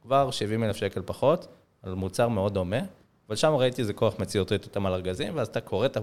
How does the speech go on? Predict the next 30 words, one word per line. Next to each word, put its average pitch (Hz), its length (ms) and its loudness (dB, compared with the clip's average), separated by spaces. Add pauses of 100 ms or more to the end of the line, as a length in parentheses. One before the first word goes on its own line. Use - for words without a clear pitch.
(260)
את - 100 -14
הפוסטים 92 920 -2
בפייסבוק, 139 440 -2
ואתה 104 200 0
אומר 104 120 0
לעצמך, 101 320 -4 (440)
"איזה 104 220 0
עסקה, 101 500 0 (400)
הנה, 104 200 0
יש 107 100 0
פה 127 120 -2
כוח 107 240 2
מציאות, 107 500 0
בוא 104 120 0
נ-, 101 80 -4 (160)
בוא 110 200 0
נגזור 104 340 2
אותו 117 200 0
לקרעים, 104 680 0
נוריד 104 240 0
את 110 120 -8
המחיר 101 340 -2
עוד 123 200 0
יותר, 127 420 0 (440)
נעשה 98 220 -4
את 107 100 -2
המאה 107 180 2
אלף 101 120 0
שקל 110 240 -4
בקנייה", 101 500 -2